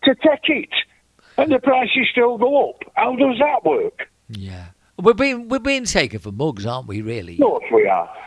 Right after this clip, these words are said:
Speaker 1: We're being taxed out, out of living.
Speaker 2: And,
Speaker 1: You
Speaker 2: uh,
Speaker 1: know,
Speaker 2: and, and I mean, much as I'm the first to admit that a supervisor and a manager should get paid a little bit more. I don't have a problem with that.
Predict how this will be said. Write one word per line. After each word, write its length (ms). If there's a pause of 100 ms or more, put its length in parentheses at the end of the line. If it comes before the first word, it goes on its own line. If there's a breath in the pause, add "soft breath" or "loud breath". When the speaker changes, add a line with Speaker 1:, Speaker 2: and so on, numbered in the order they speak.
(140 loud breath)
Speaker 1:
We're 120
being 240
taxed 440
out, 380
out 240
of 80
living. 400 (1300)
Speaker 2:
And, 300
Speaker 1:
You 100
Speaker 2:
uh, 60
Speaker 1:
know, 340 (440)
Speaker 2:
and, 160
and 200
I 60
mean, 340
much 340
as 140
I'm 320
the 60
first 400
to 100
admit 420
that 120
a 80
supervisor 1120
and 160
a 40
manager 640 (460 soft breath)
should 280
get 220
paid 360
a 120
little 280
bit 180
more. 320
I 180
don't 180
have 140
a 40
problem 280
with 80
that. 440